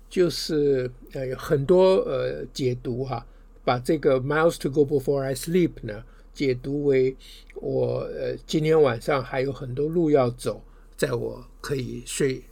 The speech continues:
睡，可以休息睡觉之前啊。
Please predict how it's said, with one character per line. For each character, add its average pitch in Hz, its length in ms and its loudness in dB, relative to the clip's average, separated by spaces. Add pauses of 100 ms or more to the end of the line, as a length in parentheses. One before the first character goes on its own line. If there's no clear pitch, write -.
睡， - 240 -8 (120)
可 - 140 -6
以 123 180 -6
休 143 240 -6
息 123 240 -8
睡 127 220 -6
觉 131 200 -8
之 - 180 -16
前 - 200 -16 (220)
啊。 127 140 -14